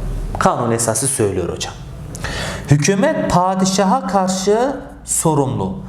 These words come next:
Lakin son, son söz kimdedir hocam? Padişahta.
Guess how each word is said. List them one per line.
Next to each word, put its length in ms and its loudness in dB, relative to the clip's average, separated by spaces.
Lakin 560 2
son, 720 0
son 360 0
söz 360 -2
kimdedir 440 0
hocam? 480 0
Padişahta. 920 -2